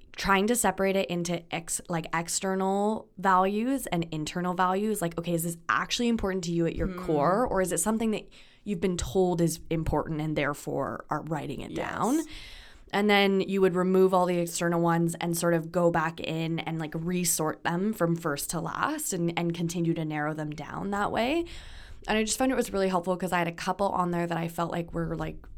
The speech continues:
Speaker 1: tried and true, like, my core values. And it's like, w-, actually that thing might not be as important to me as it is to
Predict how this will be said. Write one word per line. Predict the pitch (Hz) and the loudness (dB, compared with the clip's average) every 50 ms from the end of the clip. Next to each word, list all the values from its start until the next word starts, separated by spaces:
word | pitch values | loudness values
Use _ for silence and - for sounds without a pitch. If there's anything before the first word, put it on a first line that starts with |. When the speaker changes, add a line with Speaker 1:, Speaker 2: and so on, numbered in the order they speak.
| - - | -14 -12
Speaker 1:
tried | - - 180 175 170 165 165 | -6 -2 2 2 4 4 4
and | 170 165 165 | 2 2 0
true, | 165 - - 147 165 165 170 175 | -2 -4 -4 -2 0 0 0 2
like, | 175 165 156 156 | 2 0 -2 -2
my | 170 170 160 160 | -2 -2 -2 -2
core | 160 - - 151 156 147 | -4 -2 -2 -2 -2 -2
values. | 147 127 - - - - 208 226 233 214 | -4 -6 -6 -4 -4 -2 0 0 0 0
And | 196 180 175 | 0 -2 -4
it's | 170 170 175 | -4 -4 -4
like, | 175 170 - - - - | -6 -6 -8 -10 -12 -8
w-, | - 147 - - - - - - - | -6 -6 -6 -6 -10 -14 -12 -2 0
actually | 160 175 185 - - - 285 262 | 0 0 0 0 -2 0 0 0
that | 202 165 170 165 156 165 - 175 - | 0 0 0 0 0 0 -2 -2 -6
thing | - - - 185 175 170 156 160 165 165 170 180 | -8 -4 -2 0 0 0 0 -2 -2 -2 0 0
might | 175 175 175 170 170 170 170 - | 0 2 2 2 0 -2 -4 -4
not | 180 175 170 170 180 165 - | -4 -2 0 2 2 2 2
be | 214 214 | 2 0
as | 190 | 0
important | 185 175 170 170 165 - 165 170 | 0 -2 -4 -4 -6 -6 -6 -6
to | - 170 | -4 -2
me | 170 170 | -2 -2
as | 160 165 | -2 -4
it | 156 - | -6 -6
is | 170 165 151 160 - | -6 -6 -6 -6 -6
to | - - 170 165 160 151 - | -6 -4 -4 -4 -4 -4 -6